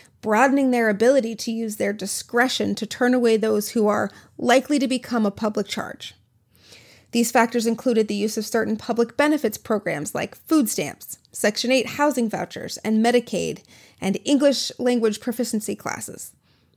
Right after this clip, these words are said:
Ultimately, it injected a massive amount of uncertainty into the green card process, directly impacting and changing who is allowed to enter and remain in the United States as a lawful permanent resident.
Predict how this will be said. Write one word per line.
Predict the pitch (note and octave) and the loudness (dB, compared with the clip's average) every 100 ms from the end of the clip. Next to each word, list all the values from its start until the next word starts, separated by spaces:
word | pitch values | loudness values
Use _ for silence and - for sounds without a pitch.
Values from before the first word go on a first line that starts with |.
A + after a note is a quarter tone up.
| _ _ - | _ _ 0
Ultimately, | C4 C4+ C4 A3+ G#3+ G3 - | 2 2 0 2 2 0 2
it | A#3 | 4
injected | A#3 A3+ G#3+ A#3 - | 4 4 0 -2 -2
a | A3 | 2
massive | G#3+ G#3+ A3 A#3+ A#3 A#3+ G#3 | 4 4 4 0 0 0 0
amount | G3+ G#3 G#3+ | 0 0 -2
of | G#3+ | -4
uncertainty | G#3 G#3 - A3+ G#3 - G#3+ - | -4 -4 -4 -4 -4 -6 -8 0
into | B3+ C4 - A#3+ | 2 2 2 -4
the | |
green | G#3 A3+ A3 | -4 -4 -6
card | G3 G#3+ G#3+ - | -6 -8 -10 -4
process, | B3+ G#3+ - D#3 G3 - - - - - | 0 0 0 -4 -4 -8 -16 -20 -20 -2
directly | A#3+ B3+ C4 B3 - | 2 2 2 0 2
impacting | C4 B3+ G#3+ G#3+ G3+ G#3 - | 0 2 -2 -2 -4 -6 -6
and | G3 G3 | -6 -4
changing | C#4 D4+ C4 G#3+ G3+ | 0 2 2 0 -4
who | G#3 D4 C#4+ C4+ | -4 -2 0 0
is | A3 | 0
allowed | A3+ G#3+ A3 | 0 -2 -4
to | - G3+ | -6 -4
enter | A#3+ D4+ D#4 D#4+ - | -2 0 -2 -2 -4
and | A3 G#3 | -4 -2
remain | G3+ G3+ A3+ C4+ A3 A3 | -2 0 0 0 -2 -4
in | A3 G#3+ | -4 -2
the | |
United | G#3+ G#3+ G#3 G3+ | 0 -2 -4 -4
States | G#3 G3 G3 - | -4 -4 -4 -8
as | G3+ | -4
a | G3 | -4
lawful | G3 G#3 F#3+ A3+ G#3+ | -4 -4 -4 -6 -8
permanent | - A3+ G#3+ - | -6 -6 -6 -8
resident. | - E3 E3+ - - | -8 -8 -8 -14 -18